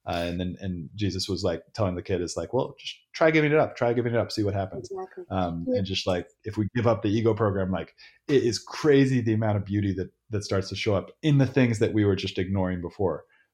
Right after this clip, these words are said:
Speaker 1: um, that are just,
Speaker 2: Yeah.
Speaker 1: like, stunningly beautiful and stunning, like, all these issues that we run with, to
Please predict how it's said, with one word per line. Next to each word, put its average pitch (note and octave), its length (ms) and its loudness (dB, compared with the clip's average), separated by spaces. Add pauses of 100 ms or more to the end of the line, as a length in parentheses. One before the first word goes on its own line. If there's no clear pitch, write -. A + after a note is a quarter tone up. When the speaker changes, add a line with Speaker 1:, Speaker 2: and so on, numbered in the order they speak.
(200)
Speaker 1:
um, D#2+ 440 -6 (160)
that G2 80 0
are F2+ 60 0
just, - 180 -6
Speaker 2:
Yeah. A#3 60 -2
Speaker 1:
like, - 240 -6
stunningly G#2 680 0
beautiful F#2 420 -4
and D2+ 100 -12
stunning, G#2+ 560 0
like, E2 240 -6
all G#2 260 2
these F#2+ 220 0
issues F#2 360 -4
that F2 100 -4
we F2 100 -4
run F2+ 260 -4
with, F2 200 -6
to F2+ 320 -6